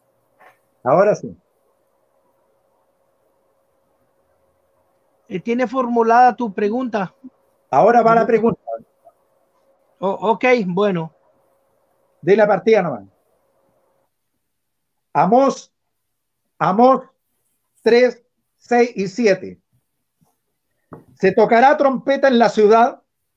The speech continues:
Speaker 1: y no alborotará el pueblo? ¿Habrá algún mal en la ciudad al cual Jehová no haya hecho? Porque no ha-, no hará nada, pastor.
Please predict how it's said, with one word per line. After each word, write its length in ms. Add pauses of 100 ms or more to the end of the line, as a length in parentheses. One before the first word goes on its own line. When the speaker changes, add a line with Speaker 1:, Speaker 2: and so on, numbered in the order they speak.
(1120)
Speaker 1:
y 160
no 180
alborotará 600
el 120
pueblo? 500 (800)
¿Habrá 340
algún 280
mal 180
en 120
la 100
ciudad 360
al 160
cual 360 (680)
Jehová 600
no 160
haya 220
hecho? 400 (880)
Porque 320
no 100
ha-, 160
no 240
hará 220
nada, 340
pastor. 500